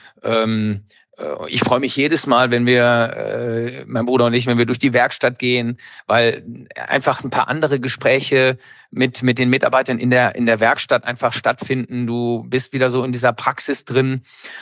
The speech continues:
Ähm, dann sind wir sehr in der Vorplanung drin. Wir machen einmal im Jahr eine große T-V-Produktion. Dann haben wir die Tournee. Und insofern sind da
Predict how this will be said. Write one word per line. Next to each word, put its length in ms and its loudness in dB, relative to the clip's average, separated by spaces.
Ähm, 380 0
dann 180 2
sind 240 -2
wir 240 4
sehr 160 0
in 80 -6
der 120 4
Vorplanung 640 0
drin. 360 -2
Wir 100 0
machen 260 -2
einmal 280 -2
im 100 -4
Jahr 100 -4
eine 120 -4
große 300 -6
T-V-Produktion. 1120 -2
Dann 160 -4
haben 140 0
wir 80 2
die 160 -4
Tournee. 640 2
Und 260 -2
insofern 500 2
sind 200 -4
da 220 4